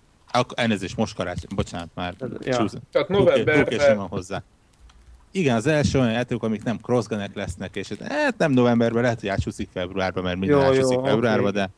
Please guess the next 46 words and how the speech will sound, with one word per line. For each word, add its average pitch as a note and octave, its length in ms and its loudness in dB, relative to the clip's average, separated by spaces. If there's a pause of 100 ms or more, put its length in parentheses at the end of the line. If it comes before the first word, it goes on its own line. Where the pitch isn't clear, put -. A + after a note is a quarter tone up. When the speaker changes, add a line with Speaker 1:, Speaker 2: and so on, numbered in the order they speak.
(460)
Speaker 1:
igen, G#2 280 -2
azokra A2+ 320 0
azt G#2 140 -4
mondom, F#2+ 180 -4
hogy G2 120 -8
oké, F#2+ 240 -4
ott F#2 100 -6
letesszük - 340 -8
Speaker 2:
Tehát - 40 -4
ezek F3 160 4
a - 20 4
Speaker 1:
a F3+ 100 4
Speaker 2:
Dragon D#3+ 240 4
Age-ek, C#3+ 340 2
Witcherek, C3+ 580 0
ez, C#3 200 -2
e, C#3 80 -4
e, C#3+ 520 0
azzal, C3+ 300 -2
Speaker 1:
Pontosan, B2 600 2
Speaker 2:
azok, A2 200 -4
azok C3+ 160 0
a - 20 -2
Speaker 1:
orderek, G2+ 240 0
Speaker 2:
cuccok. D3 280 -6
Speaker 1:
Quantum G#2 720 -2 (920)
Break-ek, B2 440 0
Speaker 2:
Ja. - 120 -20
Speaker 1:
hasonlók, - 600 -10
Speaker 2:
Igen, C3+ 260 -4
Speaker 1:
Halo-k C3 140 0
Speaker 2:
igen, B2+ 120 -2
azok D3 260 0
Speaker 1:
lesznek. D3+ 260 0
Speaker 2:
lesznek, D#3 180 -2
amik, C#3 340 -4
amikre C3 440 -2
azt - 180 -2
mondjuk, B2+ 260 -4
hogy B2+ 120 -2
ez B2+ 120 0
végre C3 260 4
nem B2+ 140 0
a A#2 40 -2
Watch A#2 260 -2
Dogs, D3+ 440 0